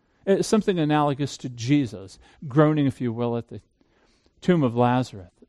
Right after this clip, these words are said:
The, his deep sadness over death and the pain that death brings.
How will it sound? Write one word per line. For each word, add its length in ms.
The, 160
his 280
deep 340
sadness 840
over 320
death 480
and 120
the 60
pain 440
that 160
death 360
brings. 540